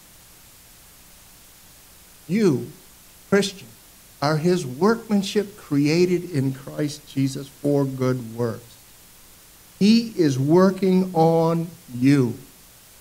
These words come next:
He is working in you. And the one who began a good work in you will complete it.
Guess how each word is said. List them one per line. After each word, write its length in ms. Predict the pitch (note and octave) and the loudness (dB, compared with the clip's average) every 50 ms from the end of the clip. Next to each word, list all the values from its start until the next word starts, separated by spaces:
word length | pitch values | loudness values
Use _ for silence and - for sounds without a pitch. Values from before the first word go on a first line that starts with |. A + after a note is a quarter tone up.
| - - - - - - - | -20 -20 -20 -20 -20 -10 0
He 320 | - G#3 A#3+ B3 B3+ A#3 - | 2 4 4 4 2 2 0
is 340 | D#3+ D#3 C#3 C#3+ - - E3 | 0 0 0 -2 -8 -2 0
working 680 | F3+ F3 E3+ F#3+ F3+ - - F#3 E3+ E3+ E3+ F3 F3 - - - - - | 0 2 2 0 -2 -2 -2 0 0 0 0 -2 -6 -10 -18 -20 -4 0
in 400 | F#3 D#3+ E3 F3 E3+ E3 F3 E3+ - - - - - - - - - - | 2 2 2 2 0 -2 -4 -6 -10 -16 -20 -20 -20 -20 -20 -20 -12 -2
you. 460 | C3 C3+ E3 F3 E3+ D3 A#2+ A2+ - - - - - - - - - - - - - - - - - - - - - - | 2 4 6 6 6 4 2 -2 -6 -14 -20 -20 -20 -20 -20 -20 -20 -20 -20 -20 -20 -20 -20 -20 -20 -20 -20 -20 -10 -2
And 180 | - E3 E3 D#3+ | 0 0 2 2
the 60 | D#3 | 2
one 460 | C#3+ C#3+ C#3 C#3+ F3+ A3+ C4 C#4+ C4 | 2 2 2 4 4 6 6 8 6
who 80 | A3+ G3+ | 6 6
began 560 | F3 E3 D3+ D3 C#3+ D#3+ F#3+ A3 A#3 A#3+ A3+ | 4 2 2 0 2 2 4 4 6 4 4
a 80 | G#3+ F3 | 2 0
good 400 | D3+ D#3 D#3 D3 D3 C#3 C#3+ D3+ | 0 0 0 0 0 -2 0 2
work 320 | F#3 G#3+ A3+ A3+ A3+ - | 4 4 4 2 0 -2
in 200 | D#3+ D3 C#3 C3+ | -4 -4 -2 0
you 380 | C#3+ E3+ G3 G#3+ G#3 G#3+ G#3+ G3 - - - - - - - - - - - - - - - - - - - - - - | 2 4 4 4 4 4 2 0 -4 -12 -20 -20 -20 -20 -20 -20 -20 -20 -20 -20 -20 -20 -20 -20 -20 -20 -20 -20 -14 -4
will 140 | - C#3 C3+ | -2 -2 -2
complete 680 | C#3 - D#3 C#3+ C3 C#3 - - A#3+ C#4 D#4 D4 C4 G3+ | -2 -2 -2 0 0 -2 -2 0 4 4 6 6 6 4
it. 300 | B2+ G#2 - - - | 2 -2 -6 -14 -20